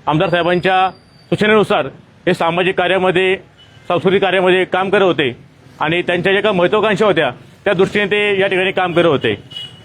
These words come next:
गेल्या एक वर्षापूर्वी आमदार सुनील शेळके यांनी आम्हाला सर्वांना सूचना केल्या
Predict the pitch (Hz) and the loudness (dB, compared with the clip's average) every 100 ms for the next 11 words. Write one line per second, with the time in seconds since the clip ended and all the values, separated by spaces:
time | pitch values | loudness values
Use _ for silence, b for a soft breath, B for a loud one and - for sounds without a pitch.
0 | - - 156 185 196 196 214 214 185 190 | -20 -10 -4 0 0 -2 -2 -2 0 2
1 | 196 180 180 208 185 190 190 180 165 190 | 2 0 0 0 2 0 0 -2 0 0
2 | 185 185 190 185 - - - - - - | 0 0 2 0 -4 -18 -20 -20 -20 -8
3 | 147 170 196 190 190 196 202 147 - - | -4 -2 0 0 0 0 0 -2 -6 -20
4 | - - - 190 226 208 175 151 | -20 -12 -6 -2 0 0 0 0